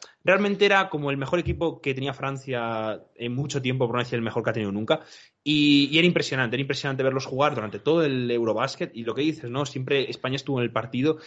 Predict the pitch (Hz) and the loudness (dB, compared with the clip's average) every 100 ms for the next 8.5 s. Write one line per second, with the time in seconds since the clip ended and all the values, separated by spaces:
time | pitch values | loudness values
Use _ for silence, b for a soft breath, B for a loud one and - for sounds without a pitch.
0 | B 123 131 131 123 117 117 117 110 110 | B -4 -2 -2 0 0 0 -2 -2 -2
1 | 107 110 110 - 117 117 B B _ 110 | -2 -2 -2 -2 -4 -4 B B _ 4
2 | 107 98 92 98 120 - 123 123 120 127 | 4 4 0 -4 -6 -2 0 2 2 2
3 | 120 107 - 104 - 117 104 110 113 107 | 0 -4 -6 -8 -6 -4 0 0 0 0
4 | 135 - 196 202 156 127 127 123 - 117 | 0 4 4 4 4 0 0 -2 0 2
5 | 107 123 165 - B B - 151 147 135 | 4 4 2 -4 B B -6 0 2 4
6 | 135 127 123 117 113 107 - - - 151 | 2 2 -2 -2 -2 -4 -10 -10 -2 4
7 | 170 196 190 151 131 147 135 120 117 127 | 4 4 4 0 2 0 0 0 0 -2
8 | 127 123 113 131 - | -4 -2 0 0 -2